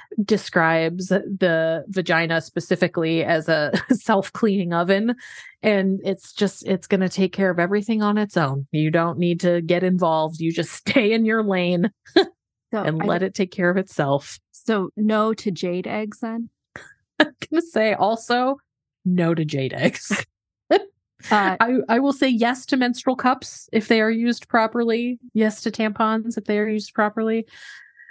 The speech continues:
Speaker 1: But yeah, otherwise, just, just leave her alone.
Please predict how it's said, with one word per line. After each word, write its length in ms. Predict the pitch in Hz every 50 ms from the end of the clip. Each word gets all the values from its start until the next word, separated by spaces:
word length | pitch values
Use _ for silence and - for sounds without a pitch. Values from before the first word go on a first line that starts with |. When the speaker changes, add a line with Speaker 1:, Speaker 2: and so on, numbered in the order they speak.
| - - _ _ _ _ _ _ _ _ _ -
Speaker 1:
But 120 | 180 185
yeah, 260 | 180 180 170 156 143 - - -
otherwise, 840 | 180 185 208 214 214 214 214 208 214 214 208 202 - - - - -
just, 360 | - - 196 196 - - -
just 180 | - 196 196 -
leave 180 | 185 185 214 214
her 120 | 220 226
alone. 380 | 226 214 214 214 202 180 151